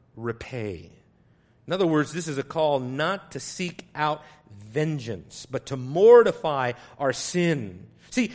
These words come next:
it's more than just abstaining from a certain attitude. I'm claiming that this is a call to mortification.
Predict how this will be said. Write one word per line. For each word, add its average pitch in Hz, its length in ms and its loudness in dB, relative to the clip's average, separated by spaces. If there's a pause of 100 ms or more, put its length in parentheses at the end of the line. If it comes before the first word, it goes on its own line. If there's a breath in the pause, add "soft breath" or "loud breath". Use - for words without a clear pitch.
it's 214 200 2
more 233 540 2
than 214 180 -2
just 226 280 -2
abstaining 208 960 -2 (220 loud breath)
from 156 420 0 (400 loud breath)
a 151 80 -2
certain 156 400 0
attitude. 170 760 -2
I'm 240 300 -2
claiming 143 520 -4
that 131 180 -8
this 190 180 -8
is 131 140 -8
a 127 60 -6
call 156 300 -6
to 131 140 -8
mortification. 127 1040 -8